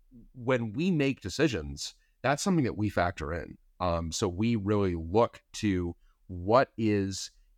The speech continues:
a company's software and firmware disposition. We use Chelsio for our nicks, um, in part because Chelsio, we love Chelsio's software disposition. And Chelsio has a, I mean, the nic,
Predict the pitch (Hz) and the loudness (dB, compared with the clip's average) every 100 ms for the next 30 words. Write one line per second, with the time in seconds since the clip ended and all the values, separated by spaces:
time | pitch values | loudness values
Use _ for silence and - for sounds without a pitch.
0 | _ 92 92 90 - 107 90 90 82 76 | _ -2 0 0 2 2 2 0 -2 -4
1 | - - 101 101 - 95 80 80 104 98 | -8 -2 0 0 0 -4 -4 -2 0 2
2 | 87 85 - 85 92 - 104 104 92 98 | 2 0 -4 -2 0 2 2 0 0 -2
3 | - - 92 92 104 71 57 - 80 78 | -2 0 0 0 -2 -4 -8 -6 -2 -2
4 | 71 82 82 82 110 80 - - - _ | -2 -4 -2 0 0 -2 -8 -10 -12 _
5 | _ _ - 98 95 85 87 - 104 104 | _ _ -4 0 2 2 -2 -2 0 0
6 | - 113 117 98 104 95 92 107 - _ | 0 2 2 0 -2 0 0 -2 -8 _
7 | _ - 104 98 - 104 98 92 - 87 | _ -4 0 0 2 2 2 0 -4 -4
8 | 95 92 87 73 85 95 - 76 78 85 | 0 0 0 0 0 -2 -2 -2 0 0
9 | 78 90 - - - 78 76 101 90 95 | 0 0 -2 -6 -2 -2 -2 -2 -2 -4
10 | 120 117 156 - - - _ _ - 98 | -4 -2 -2 -4 -10 -20 _ _ -6 -2
11 | 92 87 80 - 101 92 - 104 95 95 | -2 -2 -6 -4 0 0 0 2 2 0
12 | - 98 90 87 85 - 95 95 104 101 | -2 -2 0 0 -2 -4 -4 -2 -2 -4
13 | 85 95 92 104 117 | -4 -4 -2 -2 -2